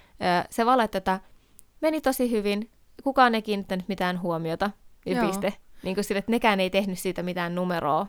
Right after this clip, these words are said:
Speaker 1: mikä
Speaker 2: Niinpä.
Speaker 1: on just se pointti.
Speaker 2: Ja siis musta oli aivan ihanaa, että sä veit sen mekon jälkikäteen kuitenkin sinne,
Speaker 1: Mm.
Speaker 2: että mä en välttämättä olisi edes niinku jotenkin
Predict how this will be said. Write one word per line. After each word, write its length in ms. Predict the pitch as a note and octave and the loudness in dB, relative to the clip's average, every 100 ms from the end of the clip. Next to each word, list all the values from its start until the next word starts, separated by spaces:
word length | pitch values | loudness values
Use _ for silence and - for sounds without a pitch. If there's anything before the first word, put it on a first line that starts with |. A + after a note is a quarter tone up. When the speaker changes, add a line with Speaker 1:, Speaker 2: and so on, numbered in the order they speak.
| - | -6
Speaker 1:
mikä 120 | - | -2
Speaker 2:
Niinpä. 80 | B3 B3+ | 0 0
Speaker 1:
on 40 | |
just 120 | A3+ | 0
se 80 | G3+ | -4
pointti. 480 | - D#3 F#3 G#3+ - - - | -4 -6 -8 -10 -10 -14 -8
Speaker 2:
Ja 80 | G#3 | -4
siis 240 | A3+ - | -4 -4
musta 300 | A#3+ B3 - | -4 -4 -2
oli 100 | A3 | 0
aivan 260 | A3 G#3+ G3+ | 2 2 0
ihanaa, 360 | G3+ F3+ E3+ E3 | 0 0 0 -2
että 160 | - | -4
sä 200 | E3 E3+ - - - - - - - | -4 -4 -6 -20 -20 -20 -20 -12 -2
veit 220 | C#4+ C4 | 0 2
sen 160 | G3 F#3 | 0 0
mekon 380 | F#3 F3+ E3 | 0 0 0
jälkikäteen 760 | E3+ E3+ E3 D#3+ D#3+ D#3 D#3+ D#3+ | 2 2 0 -2 -2 -2 -2 -2
kuitenkin 400 | E3+ E3+ E3 E3+ | 0 0 0 -2
sinne, 380 | - F3 E3+ F3+ - _ _ - - | -2 -2 0 -2 -6 _ _ -12 -2
Speaker 1:
Mm. 140 | A3+ | 0
Speaker 2:
että 280 | F#3 F#3+ F3 | 0 0 0
mä 240 | A#3+ G3 | 2 4
en 80 | E3 | 4
välttämättä 600 | E3 E3 - D#3 - E3 | 2 0 -2 -4 -2 0
olisi 280 | D3+ D#3+ D#3+ | 0 0 -2
edes 180 | D#3+ F3 | -2 -2
niinku 180 | D#3+ | -2
jotenkin 420 | D3+ D#3 D#3 C3+ | -2 -2 -2 -4